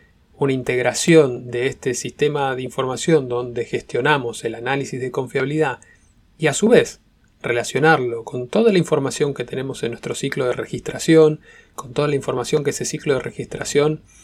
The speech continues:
como decíamos al principio, genera en todo lo que son los sistemas de, de costos y de finanzas en función de los, las horas hombre consumidas, en función de los repuestos utilizados en las reparaciones.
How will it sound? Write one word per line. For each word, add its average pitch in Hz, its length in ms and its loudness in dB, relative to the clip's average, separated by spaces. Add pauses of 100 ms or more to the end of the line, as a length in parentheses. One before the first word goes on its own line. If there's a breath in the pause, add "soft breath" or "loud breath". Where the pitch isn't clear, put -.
(260 soft breath)
como 117 260 -4
decíamos 127 460 -4
al 123 100 -2
principio, 123 640 -2 (340 soft breath)
genera 135 680 4 (120)
en 120 200 -8
todo 135 180 -2
lo 123 120 -2
que 117 80 -8
son 131 180 -4
los 123 120 -4
sistemas 123 640 -4 (440 soft breath)
de, 120 800 -6
de 123 140 -4
costos 156 720 4
y 131 60 -6
de 120 120 -2
finanzas 131 720 0
en 120 100 -8
función 123 420 -6
de 120 100 -2
los, 117 340 -4 (260 soft breath)
las - 240 -2
horas 123 240 -2
hombre 127 280 -2
consumidas, 135 800 -2
en 120 80 -10
función 127 520 -4 (380 soft breath)
de 123 160 -2
los 117 140 -4
repuestos 135 580 4
utilizados 127 800 0
en 117 60 -6
las 117 100 -10
reparaciones. 143 800 0